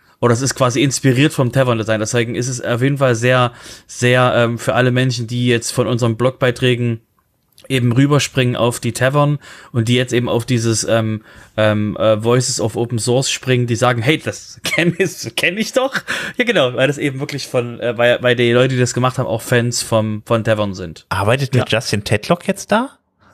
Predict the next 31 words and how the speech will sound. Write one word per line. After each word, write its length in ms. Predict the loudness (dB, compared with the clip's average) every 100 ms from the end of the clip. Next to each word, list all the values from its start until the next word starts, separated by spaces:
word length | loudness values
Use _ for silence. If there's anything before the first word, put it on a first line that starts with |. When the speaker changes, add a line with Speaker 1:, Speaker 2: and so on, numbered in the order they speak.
| -18
Speaker 1:
<laughs> 540 | -4 -4 -4 -4 -2 0 -2 -4 -2 -4 -2 0 0 0 0 2
Bei 60 | 4
einem 120 | 4 2
ein-, 260 | 0 0
bei 80 | 0
einem 180 | 0 0
einmaligen 640 | 0 0 2 2 2 0
Projekt, 460 | -2 0 0 -2 -4
ich 100 | -4
denke 240 | -4 -4
nicht. 320 | -6 -8 -10 -8 -8 -8 -10 -14 -16
Speaker 3:
<laughs> 520 | -18 -10 -6 -6 0
Wobei 260 | 0 2 2
man 120 | 2
auch 100 | 2
dazu 280 | 2 0 2
sagen 200 | 2 4
muss, 160 | 2 2
also 180 | 2
was 140 | 2 0
du 60 |
sagtest 320 | 0 0 -2 -2
mit 140 | -2
Drupal, 420 | -2 0 0 2
ja, 260 | 2 2 0 -2 -12 -12 -6
ähm, 840 | 0 2 4 4 2 2 2 0 -2
da 140 | 0 2
gibt's 180 | 2
auch 100 | 0
die 100 | 0
kleine, 320 | 0 2 4